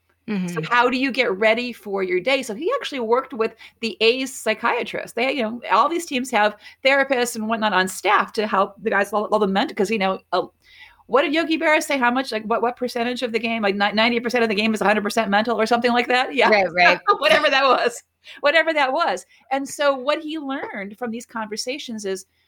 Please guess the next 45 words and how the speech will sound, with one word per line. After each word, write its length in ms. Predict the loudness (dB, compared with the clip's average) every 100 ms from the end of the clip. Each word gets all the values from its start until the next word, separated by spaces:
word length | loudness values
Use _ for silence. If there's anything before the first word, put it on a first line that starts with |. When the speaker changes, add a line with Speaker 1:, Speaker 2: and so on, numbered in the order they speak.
| _
Speaker 2:
control 520 | -8 -8 -4 0 0
what 160 | 0 -2
you 140 | -6
can 180 | -6 -8
control, 480 | -6 -10 -2 0 2
remember 380 | 0 -2 -2 -2
what 160 | -4
your 100 | -6
job 360 | -4 0 0 0
is. 160 | -4 -6
And 80 |
your 100 | -8
job 380 | -2 0 2 0 0
is 160 | -4 -4
to 100 | -6
be 160 | -6
ready 300 | 0 2 2
to 120 | -2
play 320 | -8 -4 -2 0
every 220 | -2 -2
day, 140 | -4
no 100 | -4
matter 220 | -6 -6
what 120 | -6 -8
happens. 460 | -10 -12 -18 -20 _ _ _ 0
So 140 | 2
he 60 | 4
gets 240 | 2 2
ready 160 | 0 0
to 80 |
play 260 | -2 -4 -2
every 240 | -2 -4
day. 240 | -2 -4 -4 -16 -8 0
And 260 | 2 0 -4
he 240 | -10 -6 -2
gets 300 | 0 -2 0
better 360 | 2 4 4 2
at 240 | 0 0
anticipating 720 | 0 0 -6 -6 -4 -2 0
if 140 | -2 -4
he's 120 | -2
gonna 200 | -2 -4
play 240 | -2 -2
based 280 | 0 -2 -2
on 140 | -4